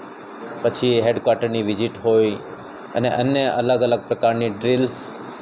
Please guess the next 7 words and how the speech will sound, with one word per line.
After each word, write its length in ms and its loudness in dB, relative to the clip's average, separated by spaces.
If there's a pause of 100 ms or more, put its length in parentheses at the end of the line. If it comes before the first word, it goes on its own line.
અને 220 2
વેપન્સ 600 2 (200)
અને 140 0
મોક 300 4
ડ્રિલ, 300 2 (920)
આ 480 4
બાબતની 840 -2